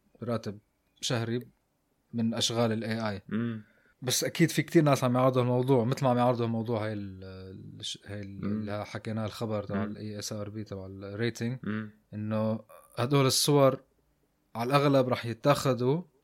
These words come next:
Speaker 2: مم.
Speaker 1: آه، لحتى ي-، يتدرب عليهم إيه آي تاني.
Speaker 2: مم.
Speaker 1: هي، هي المشكلة هلأ هذا القرن رح يكون،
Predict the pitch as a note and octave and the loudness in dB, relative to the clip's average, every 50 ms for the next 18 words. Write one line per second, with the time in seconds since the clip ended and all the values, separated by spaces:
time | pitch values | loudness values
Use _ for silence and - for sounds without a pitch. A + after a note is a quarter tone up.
0 | _ _ _ _ _ - - _ - A2 A2+ A2+ A2+ A2 A2 A2 G#2+ A2 A2 G#2+ | _ _ _ _ _ -20 -18 _ -8 -6 -4 -4 -4 -4 -6 -6 -8 -6 -6 -6
1 | - - B2+ - _ - C3+ B2 B2 A#2+ B2 - - - A2+ A2+ B2 A#2+ A#2 A2+ | -4 -4 -6 -6 _ 0 2 2 2 2 0 -4 -10 -18 -14 -10 -6 -4 -2 -2
2 | A#2 A2+ A2+ A#2+ A2+ A2+ A2 - _ - A#2+ A2 A2 A2 C#3 C3+ C3 C3 A#2+ A#2 | -2 -4 -6 -12 -14 -14 -14 -16 _ -8 -8 -6 -2 2 4 6 6 6 4 4
3 | A#2 A#2+ C3 C3 C3 B2+ B2 B2 A#2 A#2 A#2+ B2 B2 A#2+ A2+ - A#2 G#2+ G2+ G2 | 2 2 2 2 2 0 0 -2 -4 -4 -4 -2 -2 -2 -2 -2 -2 -2 -2 -4
4 | F2+ - _ - - G#2 A2+ A#2 A2+ A2+ A2 G#2+ G#2 - _ _ _ _ _ - | -6 -10 _ -8 -6 -4 -4 -4 -4 -6 -8 -10 -12 -16 _ _ _ _ _ -4
5 | A2+ B2 B2 A#2+ A#2+ C3 B2 A#2+ A#2+ A#2 - - A#2 G#2+ A2 A#2 A2+ A2 G#2+ G2+ | 0 2 2 4 4 4 2 2 0 -2 -2 -2 -2 0 0 0 0 -2 -4 -6
6 | G#2+ G#2 G#2 G2+ G#2 G2+ - - A#2 A2 G2 F#2+ G2+ G2 F#2 - G#2+ - - - | -6 -8 -8 -8 -8 -8 -4 -4 -2 -2 -4 -6 -8 -12 -12 -12 -12 -12 -8 -8
7 | G#2+ G2 | -8 -8